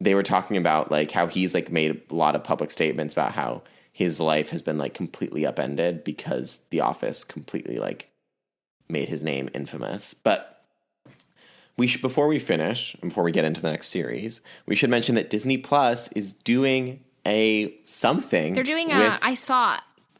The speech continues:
Speaker 2: I
Speaker 1: It's a T V show, right?
Speaker 2: They're doing, I looked it up <laughs> because I saw the Instagram post. Rick Riordan posted on his Instagram, and I was like, "What?" 'Cause for anybody out here who did read Percy Jackson and saw those terrible movies, we definitely deserve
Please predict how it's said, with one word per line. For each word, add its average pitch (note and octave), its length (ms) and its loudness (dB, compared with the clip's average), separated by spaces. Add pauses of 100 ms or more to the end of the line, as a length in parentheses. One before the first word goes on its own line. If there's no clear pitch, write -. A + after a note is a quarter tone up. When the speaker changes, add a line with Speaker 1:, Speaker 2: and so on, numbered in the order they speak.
(120)
Speaker 2:
I - 100 4
Speaker 1:
It's G#2 100 2
a B2+ 40 2
T D3 140 0
V - 120 2
show, - 160 4
right? C#3 360 2
Speaker 2:
They're C4+ 160 2
doing, D4 480 -2 (260)
I A3+ 140 2
looked A3+ 260 0
it A3 80 2
up G#3 220 2
<laughs> - 0 -
because D#4 500 -2
I C4+ 120 2
saw A#3+ 280 2
the A3+ 140 0
Instagram A#3+ 600 0
post. C4 280 -2
Rick A3 140 -2
Riordan A3+ 280 2
posted A#3 240 0
on G#3+ 60 2
his G#3 100 -2
Instagram, B3 320 0
and G#3 100 2
I G3 120 4
was A3 100 -2
like, G#3 220 -2
"What?" G#3+ 400 2
'Cause A#3 340 0 (580)
for A3+ 200 0
anybody D#4+ 560 2
out G#3+ 240 4
here A3 240 0
who A3+ 160 0
did G#3 200 0
read G#3+ 160 0
Percy A3+ 240 -2
Jackson G#3 320 0
and G#3 160 0
saw G3 200 2
those G3+ 240 -2
terrible G3+ 340 -2
movies, F3 460 -6 (320)
we C4 160 0
definitely A#3 400 2
deserve G#3 580 0